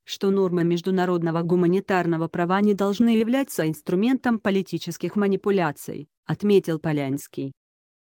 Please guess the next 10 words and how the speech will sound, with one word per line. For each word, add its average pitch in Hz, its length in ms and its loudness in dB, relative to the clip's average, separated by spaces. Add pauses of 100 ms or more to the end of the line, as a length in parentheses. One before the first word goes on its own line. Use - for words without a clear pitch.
(180)
Также 165 320 0
российский 175 540 -2
представитель 180 720 0
напомнил 190 520 2
о 180 80 0
проблемах 175 560 0
гуманитарного 185 840 0
права 214 420 0
в - 80 -20
Сирии, 139 460 -4